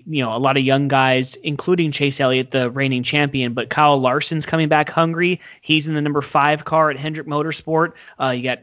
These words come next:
you know, William Byron, Alex Bowman. You have Ryan Blaney back on the Penske side. Those are a lot of, a lot of these drivers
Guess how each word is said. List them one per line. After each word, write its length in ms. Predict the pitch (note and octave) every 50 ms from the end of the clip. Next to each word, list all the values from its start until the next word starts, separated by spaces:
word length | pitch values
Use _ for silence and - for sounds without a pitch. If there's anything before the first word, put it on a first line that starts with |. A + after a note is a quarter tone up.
| _ _
you 120 | F3+ F3 C#3+
know, 220 | B2 G#2+ G#2+ - - - - - _ _ _ -
William 340 | D3 D3+ D3+ D3+ D3 C#3
Byron, 460 | C3+ C3+ C#3+ C#3+ D3 C#3+ C3+ A#2 A#2 -
Alex 400 | - B2+ C#3 C#3+ C#3+ C#3+ - -
Bowman. 600 | C#3+ C#3 C3+ C#3 C#3+ C#3 C3 A2+ A2 G#2+ G#2+ G#2
You 140 | A#2 B2
have 500 | A#2 B2+ C3 B2 A#2+ A#2 A2+ A2+ A2 - - _ _ _ _ _ _ _ _ _ _ _ _ _
Ryan 380 | - C#3+ D3+ C#3 D3 D3 D3 C#3+
Blaney 440 | C3 C3+ C#3+ D3 D#3 D#3 D3 C3 A2+
back 280 | A#2 C#3 C3 B2+ -
on 60 | C#3 B2+
the 80 | A#2+
Penske 420 | G#2+ - C#3+ C3+ C3 - - C#3 B2
side. 300 | - - A#2+ G#2+ G#2+ G#2+
Those 180 | B2 D3 D3+
are 120 | F3 F3 D#3+
a 20 |
lot 220 | D#3+ D#3 D#3 E3
of, 340 | D#3+ D#3 C#3+ C#3 - - - -
a 180 | - - B2+ C3+
lot 380 | C#3 C#3 C3 B2+ C3+ - - F#3
of 100 | G3 D#3
these 180 | E3+ D#3 C3+
drivers 580 | C3 - C#3+ C#3+ D3 C#3+ A#2+ A2+ A2 G#2+ -